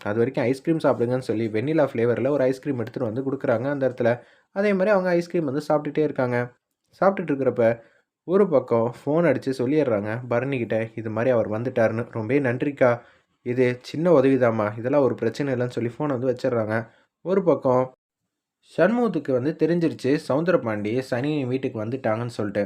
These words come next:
உடனே வந்து அவங்க அசிஸ்டண்ட்டுக்கு ஃபோன் அடிக்கிறாங்க வெட்டுக்கிளிக்கு. "டேய், நாடகத்தை ஆரம்பியில" அப்படின்னு சொன்னோன்னே, "ஏய், உனக்கு ஒரு கதை தெரியுமா?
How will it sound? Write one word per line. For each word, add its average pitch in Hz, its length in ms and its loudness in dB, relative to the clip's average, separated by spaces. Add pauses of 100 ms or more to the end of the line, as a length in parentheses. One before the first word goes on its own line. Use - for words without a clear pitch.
உடனே 160 400 -2
வந்து 117 260 -2
அவங்க 135 320 0
அசிஸ்டண்ட்டுக்கு 135 580 -4
ஃபோன் 139 240 -4
அடிக்கிறாங்க 107 440 -6
வெட்டுக்கிளிக்கு. 127 640 -4
"டேய், 127 340 0
நாடகத்தை 123 520 0
ஆரம்பியில" 139 520 0 (580)
அப்படின்னு 196 320 0
சொன்னோன்னே, 139 320 0 (580)
"ஏய், 165 160 2
உனக்கு 143 300 2
ஒரு 123 100 0
கதை 185 240 2
தெரியுமா? 143 400 2